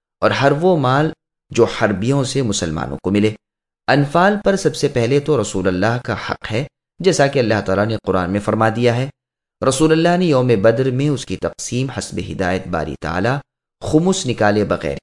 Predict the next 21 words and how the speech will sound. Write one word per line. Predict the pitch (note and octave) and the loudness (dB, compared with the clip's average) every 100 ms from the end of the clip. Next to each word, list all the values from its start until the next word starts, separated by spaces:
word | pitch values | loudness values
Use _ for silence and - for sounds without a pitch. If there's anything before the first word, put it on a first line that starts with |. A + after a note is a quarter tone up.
| - | -6
کی | G#2 | -6
تھی، | - B2 - _ _ - | -4 -8 -8 _ _ -2
جیسا | B2 B2 C#3 | 0 0 -2
کہ | C3+ D3 B2+ | -4 -6 -6
حدیث | G2 G2+ G2+ F#2 | -4 -4 -6 -6
سعد | F#2 G2 | -4 -4
میں | G2 A2+ | -4 -6
ہم | G#2 | -6
ذکر | F2 E2 - | -8 -6 -6
کر | - | -6
چکے | F#2+ - - G2+ | -6 -6 -4 -2
ہیں۔ | G2+ - _ _ _ _ | -2 -6 _ _ _ _
پھر | - D3 | -2 2
اس | D#3+ D#3+ | 2 2
کے | A#3 | 2
بعد | E3+ F3 F3+ | 2 0 0
آیت | A2 A#2+ C3+ C3+ - | 2 2 0 -4 -2
خمس | A#2 C3 C3+ - | -4 -2 -6 -6
نازل | G2 E2+ F2 D#2+ | -6 -4 -6 -4
ہوئی | G2+ G#2+ | -2 -2
ہے، | A#2 | -2